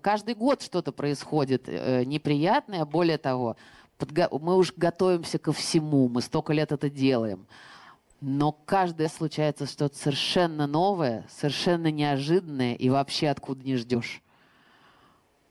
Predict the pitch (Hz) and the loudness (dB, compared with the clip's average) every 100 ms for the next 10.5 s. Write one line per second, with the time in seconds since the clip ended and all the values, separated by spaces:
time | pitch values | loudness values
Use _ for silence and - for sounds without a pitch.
0 | - - 117 - 202 208 175 160 170 165 | -8 -2 0 2 0 2 2 0 0 -2
1 | 165 147 143 156 160 156 151 147 170 160 | -2 -2 0 0 0 2 2 2 0 2
2 | 139 131 113 110 - - 139 143 139 135 | 2 0 -2 -6 -12 -4 0 0 0 0
3 | 131 82 117 107 135 131 - 117 - 98 | -2 -6 -10 -6 -2 0 0 -2 -4 -20
4 | - _ - _ - 135 131 - 131 - | -20 _ -20 _ -6 -2 0 0 -2 -2
5 | _ - 143 170 - - 139 135 151 156 | _ -2 2 2 0 -10 -10 -8 -4 2
6 | 147 143 - 135 143 147 135 120 - - | 2 2 -2 -2 0 2 2 -2 -8 -20
7 | - 113 147 147 135 127 - 208 240 240 | -6 2 4 4 2 -2 0 4 4 4
8 | - - - 139 151 160 - 165 147 - | -2 -20 -6 -2 0 0 0 2 2 2
9 | 165 151 156 147 147 135 143 135 - 214 | 2 2 2 0 -2 -4 -4 -4 2 2
10 | 226 - 202 196 | 2 2 4 4